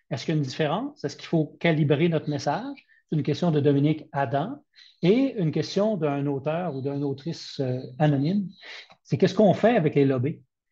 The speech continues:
Euh, on est des communicateurs, on est des communicatrices, on essaie de pousser des choses dans la place publique, mais on a des, des, des, des adversaires en communication.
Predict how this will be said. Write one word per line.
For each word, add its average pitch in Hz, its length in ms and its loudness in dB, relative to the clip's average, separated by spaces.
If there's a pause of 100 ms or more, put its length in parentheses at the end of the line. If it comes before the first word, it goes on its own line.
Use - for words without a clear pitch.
(220)
Euh, 131 280 0
on 139 160 2
est 170 80 6
des 156 120 4
communicateurs, 151 580 2
on - 20 -4
est 147 80 -4
des 131 100 -4
communicatrices, 143 560 -6
on 165 80 -6
essaie 160 220 -4
de 143 420 -2 (300)
pousser 160 300 -2
des 143 120 -2
choses 160 360 -2
dans 139 100 -4
la 131 120 -6
place 131 200 -6
publique, 147 340 -2
mais 160 140 2
on 143 220 0
a 170 100 0
des, 139 340 -2 (340)
des, 131 260 -4
des, 131 200 -2
des 131 300 0
adversaires 151 720 2
en 147 140 -2
communication. 147 760 -4